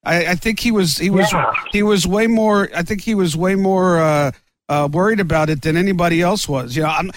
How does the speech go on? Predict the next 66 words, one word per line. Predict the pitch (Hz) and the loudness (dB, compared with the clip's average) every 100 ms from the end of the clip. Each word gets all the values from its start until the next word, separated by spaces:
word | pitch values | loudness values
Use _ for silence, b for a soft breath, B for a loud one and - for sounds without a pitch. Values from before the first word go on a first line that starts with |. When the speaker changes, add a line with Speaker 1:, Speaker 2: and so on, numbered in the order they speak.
| B 160 | B -6
Speaker 1:
I | |
can't | - 214 180 | -2 -2 0
say | 208 180 | 0 2
nobody, | 165 185 170 135 123 | 2 2 2 0 2
Speaker 2:
Right. | 123 | 2
Speaker 1:
you | 151 | 2
know, | 151 151 | 2 2
there's, | 151 160 139 | 2 0 -2
you | 151 156 | -2 0
know, | 156 143 127 b _ | 0 -2 -4 b _
hundreds | 175 170 135 143 | -2 2 2 4
Speaker 2:
Right, | |
Speaker 1:
of | |
Speaker 2:
right. | 127 | 4
Speaker 1:
wrestlers | 185 190 175 143 | 2 2 0 0
out | 143 143 | 0 -2
there, | 156 | -2
but | 143 151 139 _ _ _ - | -2 -4 -6 _ _ _ -10
no, | - | -8
no, | 175 175 | -4 -4
no, | 156 165 180 | -2 -2 0
nobody | 180 202 202 202 | 0 0 0 0
that | 175 165 | 2 2
I | 202 | 2
know | 226 160 | 2 0
gave | 139 131 | 0 -2
a | |
crap. | 135 143 143 - | -4 -4 -4 -6
Uh, | - 151 147 147 143 | -4 -2 0 0 -2
you | 156 | -2
know, | 160 170 | 0 0
you | 165 | 0
are | 165 170 | 0 0
what | 175 - | -2 -2
you | 156 | 0
are, | 170 175 | 2 2
and, | 156 143 135 _ _ | 0 0 -4 _ _
and | 139 143 | -6 -2
God | 160 160 | -2 0
bless | 151 190 - | 0 0 0
you, | 143 | 0
and | 117 | 2
Speaker 2:
Yeah. | 113 139 | 2 2
Speaker 1:
ha-, | 151 | 2
have | 156 | 0
a | 160 | 0
happy | 160 160 160 | 0 0 -2
life. | 165 147 127 _ _ _ - | 0 -2 -4 _ _ _ -2
Speaker 2:
Yeah. | 120 110 101 - _ - | 2 2 0 -10 _ -6
Speaker 1:
So | - 214 | 0 2
anyway, | 240 214 190 | 4 2 2
yeah, | 190 226 190 | 4 4 4
Speaker 2:
Yeah. | |
Speaker 1:
I | |
just | 180 214 220 | 2 0 2
wanted | 226 196 | 2 2
to | 180 | 0
start | - 208 190 | 0 0 2
off | 190 185 | 2 0
by | 180 170 | 0 0
that | 170 170 - | 0 -2 -2
'cause, | 156 135 - | -4 -4 -4
uh, | 147 147 139 131 | -2 0 0 -2
that | 143 160 | -2 -4
was | 160 143 | -4 -2
a, | 156 147 147 | -2 0 -2